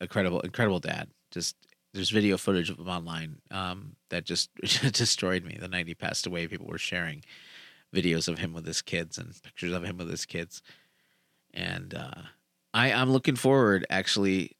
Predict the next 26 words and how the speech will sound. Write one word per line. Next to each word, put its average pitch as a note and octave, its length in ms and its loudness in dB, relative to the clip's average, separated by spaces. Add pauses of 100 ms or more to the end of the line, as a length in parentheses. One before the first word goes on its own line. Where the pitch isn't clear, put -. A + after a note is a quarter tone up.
to, F#2 500 4
uh, F2+ 300 0
tonight's F#2+ 440 0
episode F#2 520 2
of F#2 240 0
A F#2 100 0
E F2 140 4
W F2+ 320 0
Dynamite, F#2 580 -2 (800)
which A#2 320 6
has A#2+ 140 4
been A#2 140 4
promoted A2 460 4
as G2 160 4
a F2 60 0
celebration G2 580 4
of F2+ 60 -2
his F2 180 0
life. F2+ 420 0 (160)
They F#2+ 140 0
put F#2+ 320 2
all G2+ 180 4
their G#2 140 4
storylines G2 580 2
on F2+ 60 0
hold, D#3 380 4